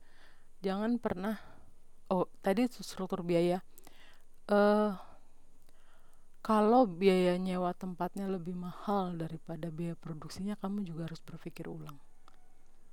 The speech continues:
Apakah bu-, saya butuh beli mesin-mesin mahal itu? Gitu loh. Nah, ai-, aliran pendapatan juga gitu, harus mikir nih.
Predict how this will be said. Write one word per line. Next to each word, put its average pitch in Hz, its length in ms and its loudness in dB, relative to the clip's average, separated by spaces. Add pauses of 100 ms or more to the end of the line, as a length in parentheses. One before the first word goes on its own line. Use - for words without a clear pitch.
(720)
Apakah 240 480 0
bu-, 185 160 -4
saya 214 220 4
butuh 175 260 0
beli 180 240 2
mesin-mesin 185 560 -2
mahal 170 320 -4
itu? 175 240 -6 (560)
Gitu 185 160 -4
loh. 139 160 -6 (1600)
Nah, 165 160 -12 (160)
ai-, 190 160 -8 (160)
aliran 208 400 -2
pendapatan 208 560 -2
juga 185 240 2
gitu, 180 320 -8 (320)
harus 185 240 -4
mikir 220 400 -2
nih. 190 240 -8